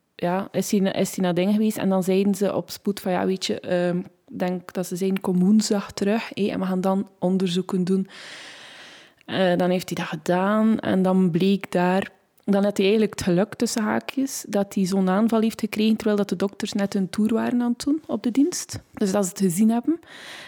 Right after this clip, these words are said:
En bleek dat eigenlijk dan een soort vorm van epilepsie te zijn dat hij had door die tumor. Eh, ja, en dan is het eigenlijk allemaal in een versnelling gekomen.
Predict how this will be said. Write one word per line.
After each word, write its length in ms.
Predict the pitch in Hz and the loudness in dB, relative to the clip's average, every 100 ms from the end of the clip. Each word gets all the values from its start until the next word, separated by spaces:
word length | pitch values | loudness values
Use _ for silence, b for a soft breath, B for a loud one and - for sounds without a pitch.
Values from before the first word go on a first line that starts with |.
| B | B
En 260 | - 202 | 2 2
bleek 260 | 180 208 196 | 4 2 2
dat 120 | 202 | 0
eigenlijk 300 | 196 196 185 | 2 2 2
dan 120 | 185 | 0
een 60 | 185 | 0
soort 460 | - 196 - - - | 0 -4 -4 -12 -10
vorm 380 | 185 196 196 196 | -4 0 2 2
van 120 | 196 | 0
epilepsie 580 | 202 - 202 - - 240 | -2 -2 -4 -4 -6 -4
te 140 | 247 | -2
zijn 300 | 247 262 277 - _ _ - | 0 0 0 -4 _ _ -6
dat 240 | 220 220 | -6 -2
hij 80 | 220 | -2
had 260 | 240 - - | -2 -8 -4
door 140 | 226 | -2
die 160 | 226 - | -2 -4
tumor. 300 | 269 269 277 - B B B | 0 0 0 -6 B B B
Eh, 600 | - 202 202 185 180 - | -6 0 2 2 2 2
ja, 160 | 180 202 | 0 2
en 80 | |
dan 120 | 202 196 | 2 2
is 60 | |
het 100 | - | 2
eigenlijk 140 | 202 202 | 0 2
allemaal 180 | 190 | 2
in 100 | 185 | 2
een 80 | 185 | 0
versnelling 480 | - - 196 190 202 | -4 -6 -2 0 -2
gekomen. 420 | 196 208 214 214 | -2 -4 -2 -4